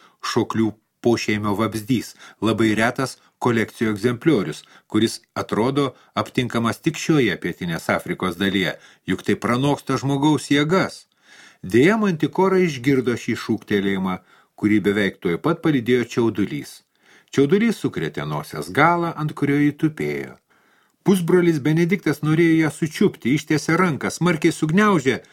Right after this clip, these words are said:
ir tesugriebė savo paties nosies galą. "Prakeikimas!"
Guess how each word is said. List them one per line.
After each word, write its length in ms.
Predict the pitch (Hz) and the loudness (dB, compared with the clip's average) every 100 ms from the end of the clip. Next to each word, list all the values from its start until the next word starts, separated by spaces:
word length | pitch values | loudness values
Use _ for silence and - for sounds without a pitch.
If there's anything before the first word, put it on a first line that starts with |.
| _ _ - | _ _ 0
ir 160 | 117 110 | 0 2
tesugriebė 640 | 120 117 190 185 175 160 147 | -2 -2 0 2 2 0 -2
savo 320 | - 151 139 | 0 0 0
paties 400 | 113 104 104 - | -2 -2 -2 -2
nosies 420 | 95 87 - 82 | -4 -4 -4 -6
galą. 360 | 87 76 65 64 - | -4 -4 -4 -8 -10
"Prakeikimas!" 1080 | - - 135 - 151 151 - 220 143 90 | -8 0 0 4 2 2 0 0 2 -2